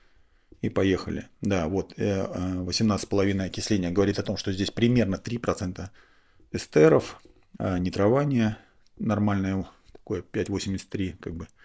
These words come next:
типичное. Э, противоизносных присадок ноль восемьдесят три. Ну, здесь я скажу, что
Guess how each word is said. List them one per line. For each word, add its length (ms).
типичное. 520
Э, 460
противоизносных 680
присадок 360
ноль 160
восемьдесят 380
три. 300
Ну, 180
здесь 220
я 100
скажу, 300
что 320